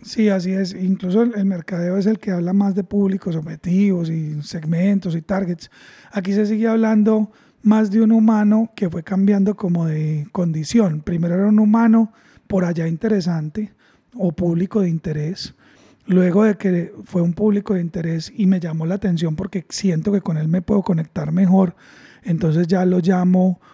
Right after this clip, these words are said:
un sujeto de interés, ya no es un público cualquiera, sino que es un, un sujeto interesante. Y cuando ese sujeto interesante contra otros sujetos interesantes me muestra que por dentro de él, en sus significados, en eso que él valora,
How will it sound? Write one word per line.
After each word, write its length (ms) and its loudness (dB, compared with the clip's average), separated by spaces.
un 380 2
sujeto 680 -2
de 100 0
interés, 460 -2
ya 120 -6
no 100 -4
es 80 -2
un 140 0
público 440 0
cualquiera, 460 -4
sino 180 -6
que 100 -12
es 60 -6
un, 240 -2
un 180 0
sujeto 420 2
interesante. 760 0
Y 100 2
cuando 360 4
ese 140 2
sujeto 340 2
interesante 680 -2
contra 460 -8
otros 300 -4
sujetos 320 0
interesantes 600 0
me 180 6
muestra 680 6
que 420 0
por 260 6
dentro 560 4
de 280 2
él, 180 0
en 180 6
sus 280 0
significados, 1000 2
en 200 4
eso 220 2
que 220 -2
él 100 0
valora, 580 4